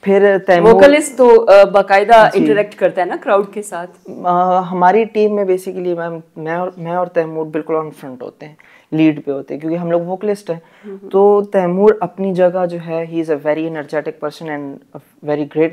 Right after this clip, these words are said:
Speaker 1: person। तो वो अपनी साइड के ऑडियंस को इंटरैक्ट करने की कोशिश करता है।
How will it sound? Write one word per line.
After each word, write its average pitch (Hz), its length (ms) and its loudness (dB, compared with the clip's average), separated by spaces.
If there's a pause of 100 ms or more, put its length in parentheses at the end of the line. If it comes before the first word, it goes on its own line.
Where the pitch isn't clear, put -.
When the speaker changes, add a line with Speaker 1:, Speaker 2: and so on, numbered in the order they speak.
Speaker 1:
person। 147 300 -10 (580)
तो 160 380 0 (160)
वो 185 280 2
अपनी 208 260 -4
साइड 185 320 -4
के 196 100 -4
ऑडियंस 180 460 -2
को 185 200 -6
इंटरैक्ट 170 360 -6
करने 175 180 -4
की 170 80 -6
कोशिश 170 320 -12
करता 170 360 -6
है। 165 240 -2